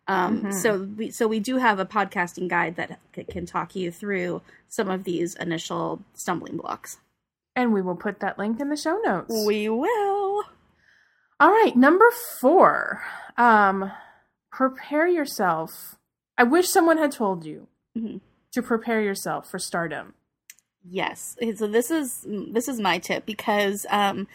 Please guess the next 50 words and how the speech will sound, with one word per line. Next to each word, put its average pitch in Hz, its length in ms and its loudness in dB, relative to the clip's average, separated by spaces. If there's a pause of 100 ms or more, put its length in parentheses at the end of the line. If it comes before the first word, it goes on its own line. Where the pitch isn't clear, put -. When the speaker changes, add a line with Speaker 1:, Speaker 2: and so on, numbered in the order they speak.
(200)
Speaker 1:
I 269 40 4
mean, 311 120 10
I 302 60 8
always 262 300 8
start 285 200 2
things 285 240 -2
thinking 269 400 -2
I'm 220 220 -4
gonna 226 120 -2
be, 220 160 -4
like, 214 220 -2
super 226 380 -8
successful - 520 -8
and 208 100 -6
famous. 220 360 -4
Speaker 2:
This 240 120 -4
is - 40 -14
true. 208 280 2
Speaker 1:
Um, 226 100 -6 (220)
this 285 140 2
is - 120 10
just, 269 240 4
this 254 160 0
is 254 80 -2
just 262 120 0
how 226 160 6
I 226 120 4
operate, 202 360 4
and 214 40 -2
it's 214 100 -8
how 196 160 4
I 196 80 2
Speaker 2:
I 202 60 4
Speaker 1:
psych 220 180 4
Speaker 2:
love 196 180 6
it. - 20 -2
Speaker 1:
myself 214 360 2
up 214 160 2
to 254 60 -4
start 226 240 4
everything. 254 380 2
It's 220 120 -12
like, 180 240 0
"Oh, 196 120 0
that's 175 220 -2
a 180 40 -8
great 175 180 -8
idea." 175 380 -4
Immediate 190 540 -6
fame. - 340 -12